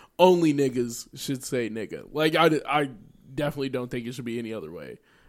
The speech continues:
I, because, like, if you would do it to any other race, I guess they would, like, if I go up to an Asian person and then use an Asian slur,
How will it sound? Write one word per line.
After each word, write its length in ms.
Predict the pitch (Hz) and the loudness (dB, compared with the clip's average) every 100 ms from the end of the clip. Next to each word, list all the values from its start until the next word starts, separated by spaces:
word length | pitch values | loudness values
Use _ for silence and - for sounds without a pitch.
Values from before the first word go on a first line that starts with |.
| - | -2
I, 120 | 151 | 2
because, 760 | 156 139 127 - 143 156 180 147 | 2 0 -14 -6 -2 2 2 4
like, 300 | 156 135 - - | 2 2 -4 2
if 220 | 175 160 | 2 2
you 120 | 220 220 | 0 2
would 180 | 220 | -2
do 160 | 147 190 | 0 4
it 160 | 185 - | 4 2
to 100 | 139 | -4
any 280 | 151 151 | -2 -4
other 260 | 110 135 147 | -4 -4 -2
race, 560 | 147 165 175 196 - - | 0 0 0 -4 -10 -10
I 140 | - 143 | -8 -6
guess 220 | 147 - | -4 0
they 100 | 165 | 0
would, 160 | 139 127 - - | -2 -6 -18 -4
like, 140 | 156 160 | 2 4
if 80 | |
I 160 | 147 180 | 4 4
go 160 | 180 196 | 6 4
up 140 | 170 | 4
to 140 | 185 | 0
an 140 | 165 143 143 | 0 0 -4
Asian 460 | 147 151 139 165 | -2 -2 -2 -4
person 580 | 156 165 165 - 175 170 | -4 -6 -4 -2 -2 -2
and 160 | 143 143 | -4 -4
then 120 | 139 | -2
use 260 | 143 143 139 | -2 -2 -4
an 120 | 131 | -10
Asian 480 | 131 131 135 139 151 | -8 -4 -2 -2 -4
slur, 500 | 143 160 160 160 165 | -4 -2 2 2 0